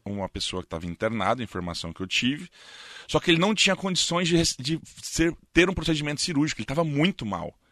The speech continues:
E aí os médicos, é, de uma forma sensata,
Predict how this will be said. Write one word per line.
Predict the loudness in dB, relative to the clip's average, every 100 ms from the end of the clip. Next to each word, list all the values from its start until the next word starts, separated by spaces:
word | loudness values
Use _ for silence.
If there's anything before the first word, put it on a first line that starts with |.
| _ _ _ _ -2
E | 4
aí | 6
os | 4
médicos, | 4 4 4 2 -4 -2 -2 -2 -8 _ _ _ _
é, | -2 -2 -4
de | -8 -2
uma | -2
forma | -2 -4 -2
sensata, | -2 -2 -2 0 2 2 0 -6